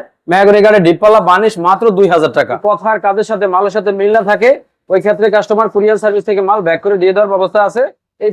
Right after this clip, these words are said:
পাল্লাগুলো নিতে পারবো মাত্র ছয় হাজার টাকায়, এরকম ডিজাইন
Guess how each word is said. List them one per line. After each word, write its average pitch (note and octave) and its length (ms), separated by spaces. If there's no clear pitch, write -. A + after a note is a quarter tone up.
পাল্লাগুলো A3 400
নিতে A3 300
পারবো A3+ 200
মাত্র G3+ 260
ছয় G3+ 240
হাজার G3 280
টাকায়, A#3 320
এরকম G#3 320
ডিজাইন G#3 260